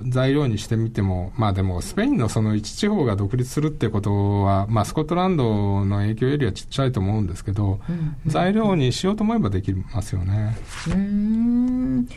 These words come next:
Speaker 2: それを、まあ、手がかりにして動くかもしれない。
Speaker 1: まあ、あとはイーシービー理事会があるんで、
Speaker 2: うん。
Speaker 1: まあ、その理事会ごとにやっぱりそれは出てくるでしょうね。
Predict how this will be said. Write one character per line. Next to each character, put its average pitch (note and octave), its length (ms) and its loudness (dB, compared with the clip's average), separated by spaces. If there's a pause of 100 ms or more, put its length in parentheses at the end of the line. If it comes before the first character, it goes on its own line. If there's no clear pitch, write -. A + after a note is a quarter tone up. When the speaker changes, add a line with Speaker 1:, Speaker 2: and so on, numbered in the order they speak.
(260)
Speaker 2:
そ B3 200 -2
れ C#4 200 2
を、 D#4+ 180 4
ま C4+ 160 0
あ、 C4 40 -4
手 B3 160 -2
が C4+ 140 2
か D4 160 0
り B3 120 2
に A3+ 160 0
し - 120 -8
て D4 240 0 (100)
動 A#3+ 220 0
く F#3 420 -2
か - 160 -4
も F4 140 2
し - 140 -4
れ C3 120 -4
な B2+ 100 -2
い。 - 40 2
Speaker 1:
ま C3+ 80 2 (120)
あ、 C3+ 40 0
あ C3+ 60 0
と C#3 100 0
は F#2 80 0
イ G2+ 60 2
ー - 20 0
シ G#2+ 140 0
ー - 20 2
ビ G#2+ 80 2
ー - 40 0
理 A2 80 2
事 A#2 120 0
会 G2+ 160 0
が F#2 180 -2
あ G2 60 4
る G#2 100 2
ん E2+ 140 -2
で、 F#2 320 0 (180)
Speaker 2:
う D#3 40 2
ん。 D3+ 180 2
Speaker 1:
ま G#2 380 0
あ、 - 60 -12
そ A2 120 0
の F#2+ 80 2
理 F#2+ 120 2
事 A2 120 2
会 A2 160 2
ご C3 100 2
と C3 100 0
に F#2+ 240 -2
や G2 100 0
っ - 20 -10
ぱ - 100 -2
り G2+ 80 0
そ G2+ 160 -2
れ F#2+ 60 2
は F#2 220 0 (400)
出 G#2 100 0
て G2 100 0
く G2 140 -2
る F#2 80 0
で E2+ 100 -2
し - 100 -6
ょ F#2 100 0
う F2+ 40 -4
ね。 A#2+ 480 2